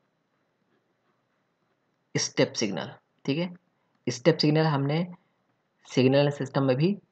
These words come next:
डिस्कस किया है, ठीक है। तो ये सडन इनपुट की बात करें तो स्टेप सिग्नल है, ठीक है।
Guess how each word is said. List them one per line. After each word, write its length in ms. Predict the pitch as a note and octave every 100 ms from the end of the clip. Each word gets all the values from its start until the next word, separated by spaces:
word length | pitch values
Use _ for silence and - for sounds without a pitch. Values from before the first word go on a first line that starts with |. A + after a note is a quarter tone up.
| B2
डिस्कस 320 | B2 - D3
किया 220 | - B3+
है, 160 | E3 E3+ - _ _ _ -
ठीक 140 | -
है। 80 | E3+ F3 - _ _ _ -
तो 60 |
ये 140 | E3 D#3+
सडन 340 | D#3+ D#3+ F#3
इनपुट 320 | F3+ F3 F3
की 80 | F#3+
बात 200 | F3 E3 E3+
करें 280 | F3 F#3+ - -
तो 120 | F3 F#3+ - C#3+
स्टेप 320 | - D#3+ D3
सिग्नल 340 | - B2 B2
है, 180 | B2+ B2+ D3+ _ _ _ _
ठीक 160 | C3+ B2
है। 140 | C#3+